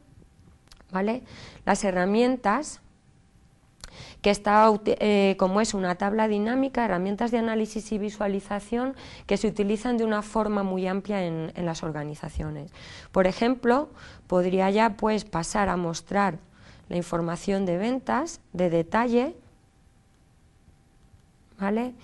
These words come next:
Desde un punto de vista de producto. Y además podría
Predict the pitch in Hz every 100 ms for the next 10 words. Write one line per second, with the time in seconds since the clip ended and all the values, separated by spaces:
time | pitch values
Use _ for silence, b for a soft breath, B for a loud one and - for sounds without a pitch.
0 | B B B - 196 202 208 220 208 208
1 | 196 202 220 214 180 202 196 180 190 262
2 | 254 - 247 330 - - _ _ _ _
3 | _ _ _ _ _ _ _ _ _ _
4 | _ B B B B B 202 190 185 208
5 | 247 294 - 202 196 208 240 214 170